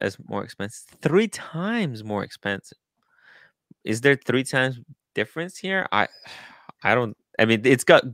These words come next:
gold in it, and there's no bronze strap, but still. It's pretty crazy. It's pretty crazy.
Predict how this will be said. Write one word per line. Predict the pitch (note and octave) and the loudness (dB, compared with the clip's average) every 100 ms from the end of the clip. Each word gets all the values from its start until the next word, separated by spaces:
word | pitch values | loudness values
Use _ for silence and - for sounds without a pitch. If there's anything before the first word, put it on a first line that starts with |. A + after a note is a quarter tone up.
| - - | -8 4
gold | B2+ C3 C#3 C#3+ C#3 - | 8 8 6 4 0 -4
in | C#3 | -2
it, | E3+ - _ _ _ _ _ - _ - | -2 -6 _ _ _ _ _ -20 _ -20
and | - _ - - G2+ | -20 _ -18 -10 -8
there's | F#2 | -4
no | A2+ G#2+ G#2+ G#2+ G2+ - _ - - - _ _ _ - | 2 4 6 6 2 -2 _ -20 -20 -20 _ _ _ -2
bronze | A2 A2 G#2+ G2+ - | 4 6 4 0 -8
strap, | - - C3 A2+ F#2 - | -12 2 4 4 2 -2
but | - | -4
still. | - C3+ G#2+ _ _ _ _ _ _ _ _ _ _ _ _ _ _ _ _ _ _ _ _ _ _ _ _ _ _ _ _ _ _ _ _ _ _ _ - - - - _ _ _ _ _ _ _ - | 4 6 6 _ _ _ _ _ _ _ _ _ _ _ _ _ _ _ _ _ _ _ _ _ _ _ _ _ _ _ _ _ _ _ _ _ _ _ -16 -16 -20 -20 _ _ _ _ _ _ _ -2
It's | A#2 - - | -2 -4 0
pretty | C#3+ D3+ | 4 4
crazy. | - - - - C3 D3+ A#2 F#2 | 0 -12 -6 2 4 4 0 -4
It's | G2 | -8
pretty | - D3+ B2+ | -6 -4 -4
crazy. | - B2 A2+ F#2+ G#1 | 2 4 4 0 -8